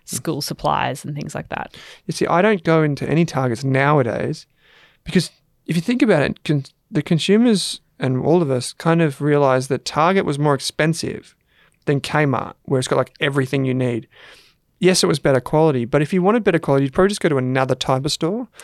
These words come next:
Speaker 1: Yeah,
Speaker 2: Like,
Speaker 1: like, Target prices were getting up there. Country Road was only a tiny bit more expensive when I last looked.
Speaker 2: Well, that's the thing. So Ta-, Target kinda got sandwiched between the really cheap stuff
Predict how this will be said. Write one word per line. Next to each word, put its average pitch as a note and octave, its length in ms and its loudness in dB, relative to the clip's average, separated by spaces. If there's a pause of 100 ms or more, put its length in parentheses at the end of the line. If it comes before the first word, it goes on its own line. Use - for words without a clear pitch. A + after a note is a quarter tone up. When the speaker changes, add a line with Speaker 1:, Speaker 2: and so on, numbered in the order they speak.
(240)
Speaker 1:
Yeah, A#3 220 -2
Speaker 2:
Like, C#4 80 -4
Speaker 1:
like, D4 160 -6
Target E4 360 2
prices G#3 440 -2
were F#3 80 0
getting D#3+ 300 0
up D3+ 180 -2
there. - 340 0
Country B3+ 380 2
Road G3 320 4
was F3+ 140 2
only F#3 200 4
a E3+ 80 6
tiny G3+ 320 0
bit F3+ 140 4
more E3+ 180 4
expensive F3 640 0
when D3+ 100 -2
I D3+ 80 0
last E3 360 0
looked. - 100 -2
Speaker 2:
Well, E3 80 2
that's E3+ 140 0
the E3 60 -2
thing. E3 260 0
So - 140 -2
Ta-, - 180 -6
Target G#3 360 0
kinda F3 200 2
got C#3+ 160 0
sandwiched C#3+ 640 0
between C3 280 -2
the B2+ 80 0
really C#3+ 240 4
cheap - 360 0
stuff - 440 -4